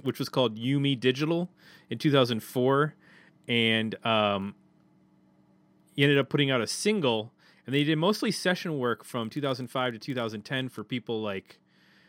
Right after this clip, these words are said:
um, Faith Hill and Charlotte Church, the Jonas Brothers, Demi Lovato, Selena Gomez. I mean, lots and lots of people.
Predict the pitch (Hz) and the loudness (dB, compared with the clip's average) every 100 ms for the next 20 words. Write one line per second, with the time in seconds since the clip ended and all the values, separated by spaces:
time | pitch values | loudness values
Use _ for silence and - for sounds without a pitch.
0 | _ _ 104 98 95 90 95 _ - 143 | _ _ -8 -6 -8 -10 -14 _ -4 -2
1 | 123 - - 165 160 156 151 139 104 95 | -2 -4 0 4 4 4 4 0 -2 -8
2 | 101 _ _ _ _ _ - 151 139 120 | -12 _ _ _ _ _ -4 0 0 -2
3 | - - 139 143 147 - - - 113 101 | -10 -6 -2 0 -2 -8 -12 -10 -10 -4
4 | 120 143 151 - 151 139 139 139 143 131 | -4 -2 -4 -4 -4 -2 -2 -2 -4 -6
5 | 123 _ _ _ 110 135 139 131 113 104 | -14 _ _ _ -4 -2 -2 -2 -4 -4
6 | 107 123 131 131 131 139 _ - - 127 | -6 -4 -2 -2 -6 -10 _ -16 -8 -8
7 | 123 117 117 127 131 127 - 120 110 107 | -6 -6 -6 -6 -8 -10 -10 -8 -8 -12
8 | - _ _ _ _ _ _ _ _ _ | -18 _ _ _ _ _ _ _ _ _
9 | _ - 120 131 135 131 - 127 117 - | _ -16 -4 0 0 0 -8 -6 -6 -8
10 | - 113 101 92 | -10 -10 -8 -12